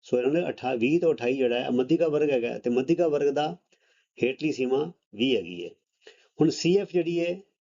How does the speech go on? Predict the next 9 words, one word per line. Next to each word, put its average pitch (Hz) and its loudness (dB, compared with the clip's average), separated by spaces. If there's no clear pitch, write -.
ਇਹ 151 0
ਹੋ 139 2
ਗਿਆ 143 2
ਮੱਧਿਕਾ 139 0
ਵਰਗ 160 -4
ਤੇ 156 -8
ਸੰਚੀਮਾ, 175 -2
ਇਹ 147 0
ਸੰਚਵੀਂ 185 0